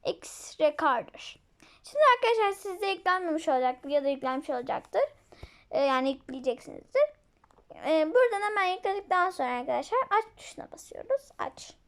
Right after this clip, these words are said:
<laughs> Sonra arkadaşlar burada da benim çektiğim videolar var arkadaşlar. Hemen buradan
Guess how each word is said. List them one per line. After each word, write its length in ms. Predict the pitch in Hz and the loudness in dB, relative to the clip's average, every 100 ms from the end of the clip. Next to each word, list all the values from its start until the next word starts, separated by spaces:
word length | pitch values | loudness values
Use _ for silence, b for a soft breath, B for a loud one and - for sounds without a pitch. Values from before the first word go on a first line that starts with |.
| _ | _
<laughs> 1400 | - - _ _ _ _ _ - - - - _ _ _ | -20 -20 _ _ _ _ _ -20 -20 -20 -20 _ _ _
Sonra 520 | - - 698 679 466 415 | -20 6 8 8 4 2
arkadaşlar 440 | 440 403 453 427 | 2 2 2 0
burada 380 | 403 381 392 392 | 0 2 2 2
da 160 | 370 | 0
benim 280 | 320 330 381 | 2 -2 -4
çektiğim 640 | - 349 339 - 330 339 | -6 -6 -6 -6 -4 -2
videolar 640 | 311 277 285 285 294 277 - | -2 -2 0 2 2 2 -2
var 100 | 160 | -8
arkadaşlar. 720 | - - - - - 359 508 523 | -8 -10 -14 -12 -12 -6 -4 -2
Hemen 380 | 466 370 330 403 - _ _ _ _ _ _ _ _ _ _ | -4 -2 -2 -2 -10 _ _ _ _ _ _ _ _ _ _
buradan 760 | 330 381 440 330 311 269 330 | -6 0 0 0 0 0 -2